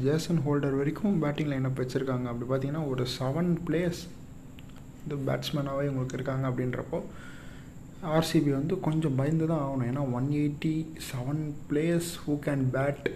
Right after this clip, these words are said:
in the depth over, still depth overs வரைக்கும் ஆட முடியும் அப்படின்றப்போ, so, கொஞ்சம் பயந்து தான் ஆகணும். But அந்த வகையில பார்த்தா,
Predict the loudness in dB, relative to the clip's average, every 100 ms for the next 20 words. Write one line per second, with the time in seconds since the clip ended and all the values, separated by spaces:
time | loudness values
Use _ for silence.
0 | -6 -4 0 2 2 2 2 4 2 0
1 | 0 2 2 2 -2 0 0 0 0 -2
2 | 0 -2 0 0 0 0 0 0 -2 -2
3 | 0 0 -2 -6 -12 -14 -12 -12 -6 -2
4 | 2 2 4 2 2 2 2 2 2 2
5 | 4 4 4 2 0 2 2 2 0 -2
6 | -2